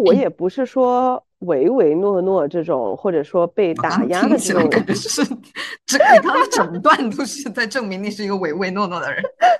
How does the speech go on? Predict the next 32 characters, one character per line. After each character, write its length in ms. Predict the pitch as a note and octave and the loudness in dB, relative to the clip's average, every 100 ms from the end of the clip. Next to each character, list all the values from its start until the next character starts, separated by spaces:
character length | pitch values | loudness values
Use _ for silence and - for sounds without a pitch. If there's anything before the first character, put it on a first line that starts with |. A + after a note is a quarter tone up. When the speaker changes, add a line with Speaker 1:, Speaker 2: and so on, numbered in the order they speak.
| E5 C#5+ - | 2 2 2
Speaker 1:
<laughs> 640 | F#4+ - D5+ D#5+ C#5+ B4+ | -2 -4 -10 -8 -8 0
我 140 | - A#3+ | 2 2
觉 100 | D#4+ | 0
得 80 | |
并 180 | C#4+ F#4 | -2 -2
不 80 | C#4 | -2
是 120 | D4 | 0
唯 160 | A3+ C4 | 0 2
唯 160 | B3+ | 2
诺 180 | C4+ C4 | 0 0
诺， 140 | B3 G3 | 0 0
而 180 | F#3 | 0
是 220 | C4 D#4 B3+ | -4 -8 -8
就 100 | C4+ | -4
是 100 | B3+ | -2
我 200 | F#3 E3+ | 0 0
觉 100 | F3+ | -2
得 100 | G#3 | -4
一， 240 | A#3+ C4 | -4 -6
就 160 | B3+ A3+ | -6 -6
是 60 | |
我 160 | G#3 C#3+ | -4 -6
非 260 | - C4+ | -4 -4
常 300 | C4+ G#3+ E3 | -4 -4 -2
理 140 | E3 E3+ | -2 -2
解 100 | F#3+ | -4
他 140 | E3+ | -2
们 100 | F3+ | -2
的 80 | F3 | -2
出 320 | - - B3 | -4 -4 -4
发 180 | B3+ B3 | -2 -4
点， 240 | A3 - | -4 -6